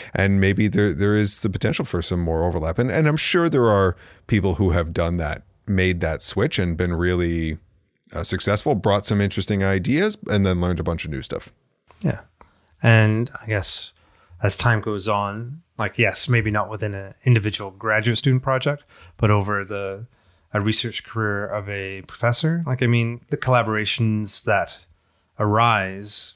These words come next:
Speaker 2: may lend themselves to these kind of questions. And so, you know, like, I think, you know, we refer to John all the time 'cause that's where we did our grad work, but think of him primarily as someone that, uh, um, did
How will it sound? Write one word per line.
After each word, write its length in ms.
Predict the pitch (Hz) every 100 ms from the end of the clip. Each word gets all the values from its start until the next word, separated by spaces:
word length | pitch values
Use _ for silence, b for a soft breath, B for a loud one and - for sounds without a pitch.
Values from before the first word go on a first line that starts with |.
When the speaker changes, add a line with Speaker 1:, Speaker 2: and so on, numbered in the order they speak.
| _
Speaker 2:
may 160 | 117 107
lend 280 | 107 117 123
themselves 540 | 107 - 101 95 -
to 100 | -
these 180 | 104 95
kind 180 | - 95
of 60 |
questions. 640 | - 98 - 101 107 - -
And 200 | 123 110
so, 300 | - 107 95
you 140 | 95 95
know, 160 | 87 - b b b b b -
like, 160 | 98
I 60 | 104
think, 200 | 104 90 _ - - _ -
you 100 | 101
know, 60 |
we 60 | 87
refer 300 | 92 - 101
to 120 | -
John 380 | 101 110 98 92
all 240 | 98 104
the 40 | 98
time 300 | - 101 95
'cause 100 | -
that's 160 | 101
where 120 | 110
we 60 | 98
did 120 | 101
our 140 | 95 92
grad 280 | 113 117
work, 220 | 120 131 131
but 180 | 101 - B B
think 140 | 131
of 60 | 104
him 140 | 107
primarily 580 | 98 123 113 107 104 101
as 300 | 98 101 92
someone 500 | - 113 107 101 98
that, 380 | 101 98 92 -
uh, 500 | 107 104 98 95 98 - b b b b b b
um, 640 | 110 98 95 90 92 98 113 _ _ _ -
did 240 | 117 95